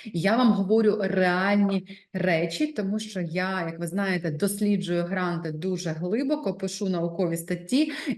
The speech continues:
і, відповідно, ознайомлююся з дуже великою кількістю інформації, її аналізую.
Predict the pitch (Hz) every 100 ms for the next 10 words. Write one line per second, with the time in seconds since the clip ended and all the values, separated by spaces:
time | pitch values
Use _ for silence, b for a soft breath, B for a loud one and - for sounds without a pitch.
0 | - 240 220 175 180 180 160 220 262 214
1 | 175 170 175 220 196 175 170 151 190 202
2 | 160 170 202 165 165 202 190 180 170 165
3 | 160 185 190 240 233 165 170 170 185 185
4 | 180 175 185 170 160 147